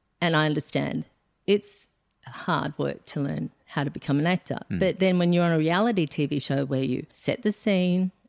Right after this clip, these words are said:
Speaker 1: your family's used, your functions are used, your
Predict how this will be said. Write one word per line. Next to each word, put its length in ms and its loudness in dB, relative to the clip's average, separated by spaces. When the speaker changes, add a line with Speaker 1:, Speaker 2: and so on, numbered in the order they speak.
Speaker 1:
your 160 -2
family's 560 2
used, 340 -2
your 200 0
functions 640 -2
are 40 -2
used, 540 -4
your 360 2